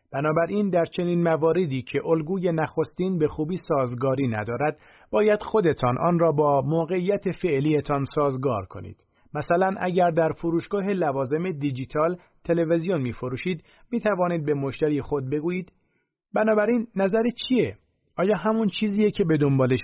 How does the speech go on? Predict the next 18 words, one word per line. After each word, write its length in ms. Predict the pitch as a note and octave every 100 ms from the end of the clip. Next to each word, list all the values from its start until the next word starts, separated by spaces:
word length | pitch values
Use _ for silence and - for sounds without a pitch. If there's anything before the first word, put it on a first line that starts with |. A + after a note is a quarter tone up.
| -
بودی؟ 360 | C3 G3+ A#3+ - _ _ _
آیا 200 | B2+ C#3+
مناسب 440 | E3+ D3+ B2+ - D#3
هست؟» 480 | D#3 A#3+ - - _ _ _ - _ _ -
نه 80 | B3
اینکه 360 | G#3+ D3+ -
بگویید: 560 | C3 D3 D3+ F#3 F#3 _ _ _ _ _
«آیا 220 | G3+ A#3 A3
این 160 | A3
تلویزیون 720 | G#3 G3 F3 D#3+ C3+ E3+ G3
برات 320 | F3 D#3 E3+ E3+
منطقیه؟» 720 | C#3+ B2+ C#3 D3+ G3 D3+ E3+ _ _ _ _ -
که 140 | F#3
کاملاً 480 | F3+ A#3 A3+ G#3 G3
مسخره 500 | F3 D#3 C#3+ D#3+ F#3+
به 120 | E3
نظر 300 | B2 G2+ G#2
می‌رسد. 400 | G2 F#2 - G2+